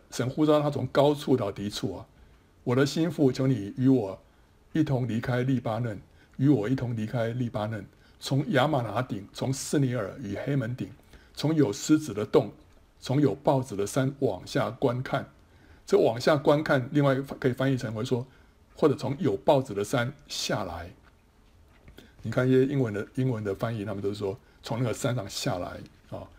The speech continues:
所以这是一个什么样的呼召？这是呼召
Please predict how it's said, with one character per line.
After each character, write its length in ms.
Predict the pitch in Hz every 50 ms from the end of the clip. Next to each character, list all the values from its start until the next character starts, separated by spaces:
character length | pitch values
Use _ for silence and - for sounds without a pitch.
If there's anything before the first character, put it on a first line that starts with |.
| - - -
所 140 | - - 156
以 20 | 139
这 120 | 147 165
是 160 | 143 - 156
一 40 | 143
个 80 | 131 131
什 160 | - - 107
么 60 | 104
样 100 | 127 131
的 80 | 104 95
呼 180 | - - 104 101
召？ 300 | - 101 98 95 90 - - - _ _ _ - - - _ _ _ _ _
这 100 | - 156
是 360 | 147 143 151 143 127 123 110
呼 240 | 107 - - - 139
召 340 | 139 147 139 135 135 - -